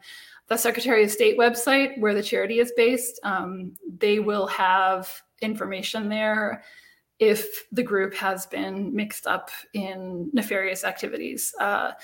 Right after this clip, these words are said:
and sometimes state level regulators get wind of these kind of, like, bad, bad actors before the I R S does. So that's a good, um, way to check out potential fraud.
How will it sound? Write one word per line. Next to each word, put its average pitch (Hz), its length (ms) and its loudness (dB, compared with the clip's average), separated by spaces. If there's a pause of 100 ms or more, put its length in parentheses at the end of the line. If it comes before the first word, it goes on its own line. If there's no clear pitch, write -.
(320)
and 214 140 4
sometimes 240 480 6
state 208 240 4
level 202 200 4
regulators 185 640 0
get - 220 -4
wind 185 220 -4
of 185 120 -4
these 175 220 -4
kind - 180 -6
of, 190 300 -2
like, 196 200 -4
bad, 202 320 2 (140)
bad 220 200 8
actors 202 460 2
before 208 340 0
the 190 120 0
I - 100 -2
R 170 140 -2
S - 200 -4
does. - 280 -4
So 214 100 0
that's 208 220 2
a 254 40 6
good, 202 420 2 (480)
um, 196 320 0
way 208 120 4
to 185 80 0
check 214 240 -2
out 214 280 0
potential - 680 -8 (440)
fraud. - 400 -4